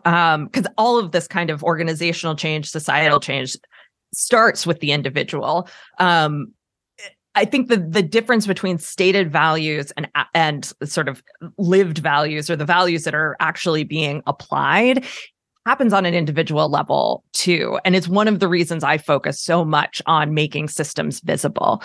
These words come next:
because you can say, "Well, I value equality in my community. I value justice." But if you, if you keep operating within the systems that we have without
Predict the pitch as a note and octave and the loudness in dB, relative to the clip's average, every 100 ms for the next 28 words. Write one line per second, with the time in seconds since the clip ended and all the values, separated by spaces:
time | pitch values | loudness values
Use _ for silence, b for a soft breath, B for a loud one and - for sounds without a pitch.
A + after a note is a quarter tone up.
0 | B B - G#3 G#3+ D#3+ A3 C#4 G#3+ F#3+ | B B -2 0 0 -2 -2 0 0 -2
1 | - - A3 A3 A3 C#3+ D3 - - G3 | -4 -4 0 2 4 2 -2 -8 -2 2
2 | E3+ E3+ D3 E3 D#3+ F3+ F3 D#3+ D3 C#3 | 2 2 0 2 4 2 0 0 -2 -4
3 | - - D#3 C#3+ C3+ - - - F3 E3 | -6 -6 0 2 0 -2 -6 -2 2 2
4 | D3+ F#3 D#3 D3 C#3 C#3+ F3 D#3+ C3+ D3+ | 0 0 0 0 0 0 0 -2 0 2
5 | F3 F3 D#3+ D3+ - D3+ D3+ - - - | 4 2 0 -4 -2 -2 -2 -2 -6 -8
6 | - - - B B B _ E3+ A3+ A#3 | -8 -6 -6 B B B _ 0 0 0
7 | G3+ G#3+ - - _ _ - G#3+ G#3 G#3 | 0 0 0 -10 _ _ 0 0 2 -2
8 | - - A#3+ B3+ B3+ G#3+ - _ _ F3+ | -2 -8 0 0 0 -6 -8 _ _ -2
9 | G#3+ A3 G#3 F#3 F3 E3+ F3 E3+ - G3+ | 0 2 2 4 2 0 -2 -2 -2 -2
10 | - G3 F3+ E3 E3 F3 E3+ D3+ - G3 | 0 0 0 0 -2 0 -2 -2 0 2
11 | G3+ C#3 E3 D#3+ D#3+ - D3+ F3 F3 - | 4 2 2 0 -2 2 4 4 2 -2
12 | - | -4